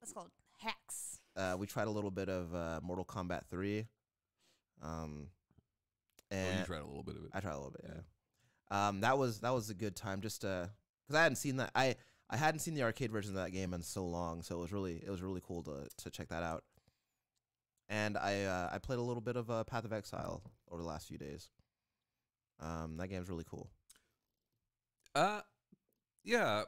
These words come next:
Speaker 3: thinking about maybe giving that a little bit of time. We'll
Speaker 2: Yeah.
Speaker 3: see.
Speaker 2: It's a, it's a neat little game. So I, I, uh, I like it. So, um, yeah, that's about it. That and, uh, oh, one last thing.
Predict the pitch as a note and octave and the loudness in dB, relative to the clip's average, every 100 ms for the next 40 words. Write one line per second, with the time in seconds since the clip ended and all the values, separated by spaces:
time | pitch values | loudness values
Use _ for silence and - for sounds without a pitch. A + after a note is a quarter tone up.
0 | - F#3 A3+ G3+ A2 F#2 E2+ - F#2+ F2 | -2 -4 -4 0 4 4 2 -2 2 4
1 | F2 F2 D#2+ D#2+ - _ _ _ _ - | 4 4 2 0 -6 _ _ _ _ -10
2 | D#2+ E2 D#2 D2 E2 D#2+ - _ _ _ | -6 -2 0 0 -2 -6 -14 _ _ _
3 | - F2 C#2+ F2 E2 B1+ F2 G#2+ F#2+ D#2 | -8 -4 -2 -2 -2 -2 -6 -8 -6 -4
4 | - - _ _ G2+ - C3+ C3 C3 B2+ | -6 -10 _ _ -10 -4 -2 -2 -6 -6
5 | - A#2 A2 G#2+ - - _ _ _ _ | -6 -6 -4 -6 -8 -18 _ _ _ _
6 | E2+ E2+ F2+ F2+ F2+ G2 _ _ _ _ | -8 -8 -6 -6 -6 -8 _ _ _ _
7 | - E2 F2 E2+ E2 F2 - _ _ _ | -10 -4 -2 -2 -2 -6 -14 _ _ _
8 | _ _ _ _ E2+ E2+ - - _ _ | _ _ _ _ -6 -6 -6 -12 _ _
9 | _ _ _ _ _ _ - G2+ F2+ E2+ | _ _ _ _ _ _ -10 -4 -2 -4
10 | _ _ - G2+ G2+ G2+ G2+ G2+ - _ | _ _ -2 4 6 8 6 2 -4 _
11 | _ _ - C3 E3+ D#3 F#3 F#3 G3 - | _ _ -8 -2 0 0 -2 0 -2 -4
12 | - _ _ _ A#2 C3 F#2+ A#2 A2+ G2+ | -12 _ _ _ 0 0 0 -2 -2 2
13 | - D3+ - _ _ _ - C#3+ E3+ E3 | 4 4 2 _ _ _ 0 2 4 4
14 | - G#2+ G2 A2+ | 2 0 0 -2